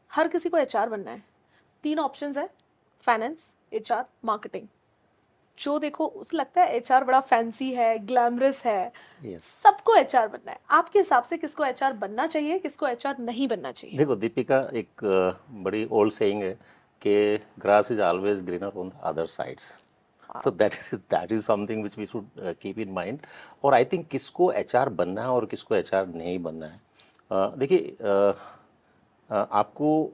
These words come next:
Speaker 2: यदि एचआर बनना है तो आपको कुछ बेसिक्स चीज़ें हैं जिसके ऊपर आपको, आपके अंदर होनी चाहिए।
Speaker 1: हम्म।
Speaker 2: अ, as, अ, मैं आपको I think पहले भी बोला है कि जो एचआर, यदि आप एचआर बनना चाहते हो तो आपको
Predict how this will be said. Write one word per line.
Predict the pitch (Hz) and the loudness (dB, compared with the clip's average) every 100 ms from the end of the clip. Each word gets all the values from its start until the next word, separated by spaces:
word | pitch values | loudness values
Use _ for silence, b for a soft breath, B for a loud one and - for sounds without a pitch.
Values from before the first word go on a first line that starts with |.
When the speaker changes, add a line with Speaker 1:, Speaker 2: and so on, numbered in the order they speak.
| - | -6
Speaker 2:
यदि | 107 131 - | -4 -2 -4
एचआर | 92 - 110 107 | -4 -4 -4 -2
बनना | 82 85 90 | -6 -8 -8
है | 78 73 _ _ _ _ _ _ | -8 -12 _ _ _ _ _ _
तो | - - | -12 -8
आपको | 117 120 147 | -8 -6 -6
कुछ | 135 147 98 | -8 -8 -2
बेसिक्स | 92 95 147 143 - | 0 0 -2 -6 -6
चीज़ें | 101 117 | -8 -6
हैं | 117 127 | -8 -8
जिसके | 101 - | -10 -6
ऊपर | 101 101 95 | -6 -4 -6
आपको, | - - 117 - _ - | -6 -6 -8 -8 _ -10
आपके | 90 - | -8 -6
अंदर | 101 101 | -4 -4
होनी | 117 - 80 - | -6 -8 -10 -10
चाहिए। | - - - - 247 | -10 -12 -14 -14 -12
Speaker 1:
हम्म। | 214 202 247 b _ - | -10 -12 -16 b _ -2
Speaker 2:
अ, | 98 101 101 107 113 _ _ _ _ 110 98 110 98 | 2 2 2 0 -4 _ _ _ _ -16 -12 -8 -8
as, | 110 - | -6 -4
अ, | 98 | -4
मैं | 98 98 98 101 | 0 0 2 0
आपको | - 104 | -4 -8
I | - - | -10 -8
think | 95 110 98 | -6 -4 -4
पहले | 95 104 | -4 -2
भी | 113 | -4
बोला | 92 92 | -4 -6
है | 117 | -6
कि | 156 | -8
जो | - | -6
एचआर, | - - 120 | -6 -2 0
यदि | 120 120 | 0 -4
आप | 113 - | -6 -6
एचआर | 101 - 98 | -8 -6 -8
बनना | 92 95 90 | -8 -10 -12
चाहते | 95 - | -12 -12
हो | 113 | -10
तो | |
आपको | - 95 - 113 113 | -6 -6 -6 -6 -4